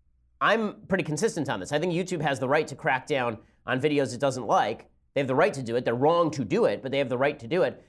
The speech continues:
And I think I S Ps have the right to do it similarly. I think competition in the marketplace keeps a lot of these companies honest. Okay, so with all of that said, there's this weird idea that was going around that the end of the internet was gonna happen yesterday. C N N actually headlined, "End of the internet." And yet, strangely,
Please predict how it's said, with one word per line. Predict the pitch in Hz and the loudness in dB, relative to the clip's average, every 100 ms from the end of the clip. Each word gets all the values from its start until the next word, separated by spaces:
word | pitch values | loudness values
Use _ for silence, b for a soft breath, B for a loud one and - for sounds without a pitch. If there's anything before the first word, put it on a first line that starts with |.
| - | -2
And | 151 | 0
I | |
think | 156 139 | 2 2
I | 139 | 0
S | 143 | 0
Ps | - 170 | -2 -4
have | 143 123 | -4 -4
the | 127 | 0
right | 120 123 | 0 0
to | 120 | -6
do | 123 | -8
it | - | -4
similarly. | 185 175 151 135 131 - - | -2 2 2 2 -2 -4 -6
I | |
think | 135 151 | -4 -2
competition | 156 156 147 147 151 | 0 -2 -4 -8 -4
in | |
the | 131 | 0
marketplace | 127 131 127 131 113 | 0 -2 -4 -8 -8
keeps | - 143 - | -8 -8 -6
a | |
lot | 117 113 | -4 -4
of | 104 | -6
these | 107 | -10
companies | 131 101 104 98 | -10 -8 -8 -8
honest. | 87 73 - | -10 -12 0
Okay, | 180 185 - | 0 0 -4
so | 156 | 0
with | 151 | 0
all | 185 214 247 | 2 4 2
of | 180 | 2
that | 147 - | -2 -2
said, | 135 92 - b _ | -4 -6 -10 b _
there's | 165 | -2
this | 147 131 | -2 -4
weird | 170 226 214 | 2 2 2
idea | 175 160 | 2 0
that | 147 | 0
was | 120 | -2
going | 139 131 | 0 2
around | 127 123 | 0 0
that | 113 | -4
the | 131 | -4
end | 160 190 | -2 -2
of | |
the | 135 131 | -2 -4
internet | 123 127 104 | -4 -6 -6
was | 110 | -6
gonna | 117 | -6
happen | 113 107 113 | -6 -6 -6
yesterday. | 110 - 87 - | -6 -8 -10 -8
C | - 214 | -2 0
N | 180 | 2
N | 143 135 | 0 -2
actually | - 143 139 113 | -4 -6 -6 -4
headlined, | 156 143 107 87 82 b b - | -4 -2 -4 -6 -12 b b 0
"End | 196 220 | 2 2
of | 196 160 | 0 0
the | |
internet." | 156 143 135 95 - _ _ _ _ _ _ _ _ _ | -2 -2 -4 -8 -10 _ _ _ _ _ _ _ _ _
And | 147 | 0
yet, | 170 175 | 0 -2
strangely, | - 214 254 151 127 - | 0 4 4 2 -2 -4